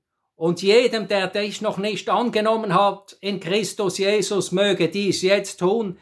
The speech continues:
Wir danken dir dafür, Herr Jesus Christus, in deinem Namen und loben und preisen dich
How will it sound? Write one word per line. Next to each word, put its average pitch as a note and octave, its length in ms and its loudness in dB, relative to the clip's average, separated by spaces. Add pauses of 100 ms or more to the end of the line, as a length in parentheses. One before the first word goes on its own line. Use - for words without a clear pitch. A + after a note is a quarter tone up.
(160)
Wir F#3 200 2
danken G#3+ 480 0
dir G#3+ 160 0
dafür, G3+ 380 -2
Herr F#3 120 0
Jesus F#3 480 -2
Christus, F#3+ 500 -4
in E3+ 300 -2
deinem G#3 580 0 (520)
Namen E3+ 680 0 (340)
und D3+ 220 -4
loben G#3+ 480 4
und F3 120 -4
preisen E3+ 540 -4
dich C#3+ 460 -10